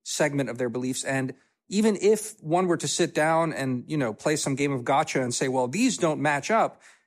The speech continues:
in lived existence, this caused no problems for them. In a sense, they were, they were, uh, though there was a contradiction there, they, they, they lived a, a kind of, of, uh,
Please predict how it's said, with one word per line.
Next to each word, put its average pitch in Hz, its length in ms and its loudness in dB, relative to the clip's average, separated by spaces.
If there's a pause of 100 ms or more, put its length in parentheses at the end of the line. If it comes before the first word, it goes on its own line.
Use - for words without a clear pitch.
(240)
in 180 260 4
lived 202 360 2
existence, 180 540 2
this 170 160 -2
caused 170 380 0
no 170 240 4
problems 131 460 -2
for 113 180 -2
them. 127 160 -6
In 147 60 -2
a 160 40 0
sense, 233 340 0
they 185 100 4
were, 143 340 2 (280)
they 156 120 2
were, 143 500 2
uh, 113 480 0 (640)
though 175 240 2
there 175 100 4
was 156 140 0
a 156 40 -4
contradiction 180 640 -2
there, 165 220 2
they, 147 200 0
they, 139 320 -2
they 143 200 -2
lived 156 380 2
a, 139 380 -2 (320)
a 147 100 -2
kind 160 420 0
of, 123 260 -2
of, 113 440 -4
uh, 110 420 -4